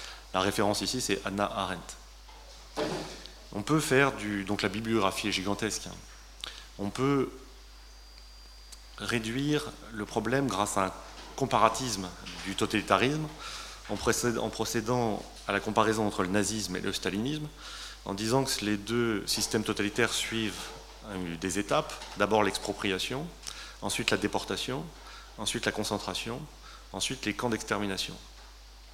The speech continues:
Alors il faut avoir une définition, euh, large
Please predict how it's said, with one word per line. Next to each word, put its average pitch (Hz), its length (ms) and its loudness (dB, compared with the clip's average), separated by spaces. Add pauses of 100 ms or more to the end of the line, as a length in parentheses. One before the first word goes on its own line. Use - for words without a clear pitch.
(1000)
Alors 92 140 4
il 104 40 2
faut 123 100 2
avoir 123 180 4
une 117 80 2
définition, 104 640 0 (160)
euh, 104 440 -8
large 101 460 4